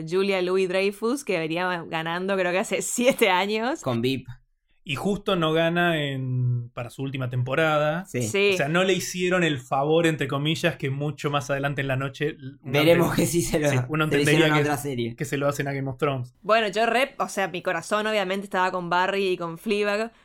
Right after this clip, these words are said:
Speaker 1: pero re pensé que se le iban a dar a, a vip todo por ser en la última temporada, que es lo que suele hacer los Emmys. Pero bueno, por <laughs> suerte no.
Speaker 3: Ujú. Igual creo que hubiera sido más lindo si se lo daban a vip, eh, en ese plan que a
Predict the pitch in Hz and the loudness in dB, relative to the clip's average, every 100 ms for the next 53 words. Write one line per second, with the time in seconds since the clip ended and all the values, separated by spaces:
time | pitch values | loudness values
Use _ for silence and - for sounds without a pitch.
0 | _ 175 165 160 214 214 196 196 190 190 | _ -4 -4 0 0 0 -2 0 0 0
1 | 175 180 185 170 175 175 165 156 165 156 | 0 0 0 -2 -2 -2 -4 -4 -4 -2
2 | 185 185 - 180 180 190 185 180 190 190 | -4 -4 -4 0 0 0 0 -2 -2 -4
3 | 180 180 170 160 165 165 175 170 165 165 | -2 -2 -4 -6 -8 -6 -6 -6 -8 -6
4 | 165 175 180 156 165 165 156 175 165 170 | -2 -2 -2 -4 -6 -8 -10 -6 -4 -4
5 | 165 156 165 160 156 165 - 165 160 165 | -4 -8 -10 -10 -10 -12 -14 -14 -12 -10
6 | 233 - _ _ _ _ _ _ _ 151 | -10 -12 _ _ _ _ _ _ _ -12
7 | 147 151 147 156 151 - 196 - 226 196 | -10 -8 -10 -14 -12 -8 -8 -6 -6 -6
8 | - - _ _ - 131 131 - _ _ | -10 -18 _ _ -12 -8 -8 -10 _ _
9 | _ - - 151 190 160 120 147 151 135 | _ -20 -6 0 2 0 -4 -2 -2 -2
10 | 135 127 127 127 127 127 135 127 123 123 | -4 -4 -6 -6 -2 -2 -4 -8 -12 -14
11 | 120 127 123 120 117 139 131 - _ 135 | -8 -6 -4 -4 -4 -6 -6 -12 _ -6
12 | 120 127 127 123 123 147 147 156 175 180 | -4 -4 -4 -8 -8 -2 0 0 -4 -8
13 | - 135 131 127 | -8 -6 -6 -10